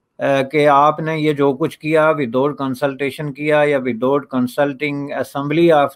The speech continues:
the State of Jammu and Kashmir किया या इसको हम अनकॉन्स्टिट्यूशनल समझते हैं या इलीगल समझते हैं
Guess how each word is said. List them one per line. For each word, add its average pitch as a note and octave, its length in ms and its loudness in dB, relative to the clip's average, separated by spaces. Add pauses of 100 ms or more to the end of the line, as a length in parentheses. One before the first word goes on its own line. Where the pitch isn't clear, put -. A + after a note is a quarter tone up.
the C3+ 80 -4
State C3+ 320 -4
of C#3+ 100 2
Jammu C3 260 -4
and C#3 140 -8
Kashmir C3 420 -6
किया C#3 360 0
या C3 200 0
इसको C3+ 320 -4
हम C3+ 220 0
अनकॉन्स्टिट्यूशनल C3+ 880 -4
समझते C#3+ 500 -4
हैं C#3+ 180 -2
या A#2+ 140 2
इलीगल C#3+ 500 2
समझते C#3+ 500 0
हैं D3 140 -6